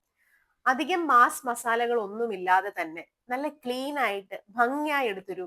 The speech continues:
സിനിമയായിരുന്നു അമരൻ. ശിവകാർത്തികേയനും സായി പല്ലവിക്കും അവർക്ക് കിട്ടിയ കഥാപാത്രങ്ങളോട് പൂർണ്ണമായും നീതി പുലർത്താൻ സാധിച്ചു എന്നുള്ളത് തികച്ചും അഭിനന്ദനാർഹമാണ്. കൽക്കി ഒരു പാൻ ഇന്ത്യൻ ഫിലിമായാണ്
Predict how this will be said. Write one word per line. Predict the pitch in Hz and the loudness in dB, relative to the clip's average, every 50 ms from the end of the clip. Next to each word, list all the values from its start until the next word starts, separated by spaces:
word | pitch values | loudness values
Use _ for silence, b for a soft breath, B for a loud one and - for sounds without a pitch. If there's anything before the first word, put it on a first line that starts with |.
| - - | -10 -10
സിനിമയായിരുന്നു | - - 185 185 196 202 185 170 165 165 160 156 165 165 - - | -12 -10 -10 -10 -8 -6 -6 -4 -4 -6 -8 -10 -14 -14 -10 -8
അമരൻ. | 170 160 160 160 - - _ _ _ _ _ _ _ _ _ _ _ _ _ _ _ - - | -8 -6 -6 -8 -8 -10 _ _ _ _ _ _ _ _ _ _ _ _ _ _ _ -16 -14
ശിവകാർത്തികേയനും | - 240 214 247 233 247 226 214 214 - 220 202 196 196 190 185 185 180 - _ _ - | -8 -2 -2 4 8 8 8 8 8 2 -4 -2 -2 -2 -2 -4 -6 -10 -12 _ _ -10
സായി | - - 220 208 220 247 262 - | 0 4 4 6 6 4 0 -2
പല്ലവിക്കും | 233 196 180 175 175 160 - - 170 - _ _ _ _ _ - | -4 -2 -2 -2 -4 -6 -8 -10 -14 -14 _ _ _ _ _ 6
അവർക്ക് | 247 277 311 339 339 392 349 | 6 8 6 4 0 -4 -6
കിട്ടിയ | - 294 277 302 277 | -6 -6 -4 -2 -2
കഥാപാത്രങ്ങളോട് | 277 233 190 196 190 196 202 202 196 196 208 202 196 196 185 180 175 175 - - _ _ _ _ - | 0 0 2 4 2 4 4 2 0 0 -2 -4 -2 -2 -2 -2 -2 -2 -6 -14 _ _ _ _ -6
പൂർണ്ണമായും | 247 277 294 294 311 330 302 302 294 294 294 254 | -4 -2 -2 0 0 0 0 0 0 0 -2 -4
നീതി | 226 202 202 208 233 | -6 -6 -6 -6 -6
പുലർത്താൻ | 208 208 190 180 - 196 180 190 | -4 -4 -4 -4 -6 -8 -12 -10
സാധിച്ചു | - - 170 160 165 165 165 - - 175 - - | -8 -4 -4 -4 -4 -6 -10 -14 -14 -14 -12 -10
എന്നുള്ളത് | 170 170 170 156 160 156 151 143 - _ - | -10 -10 -8 -8 -8 -10 -10 -12 -14 _ -14
തികച്ചും | 190 165 190 185 - 202 190 - _ - - | -12 -10 -10 -12 -12 -14 -16 -16 _ -6 -6
അഭിനന്ദനാർഹമാണ്. | 170 160 196 196 190 185 180 175 160 156 - - - 135 135 143 - - _ _ _ _ _ _ _ _ _ _ _ - | -6 -6 -6 -10 -8 -6 -4 -4 -6 -6 -8 -12 -20 -20 -20 -20 -20 -20 _ _ _ _ _ _ _ _ _ _ _ 10
കൽക്കി | 262 254 277 285 - - - - 330 240 - _ _ _ - | 10 10 10 6 0 -8 -6 -6 -6 -6 -6 _ _ _ -4
ഒരു | 208 226 233 233 220 - - - _ - | -4 -2 -2 -2 -4 -6 -12 -8 _ 6
പാൻ | 247 247 262 277 294 320 339 | 8 8 8 8 6 4 0
ഇന്ത്യൻ | 311 294 330 302 | -2 -4 -4 -6
ഫിലിമായാണ് | 302 - 240 226 226 226 202 190 180 180 180 180 185 | -6 -6 -6 -4 -2 0 2 2 4 2 2 0 -2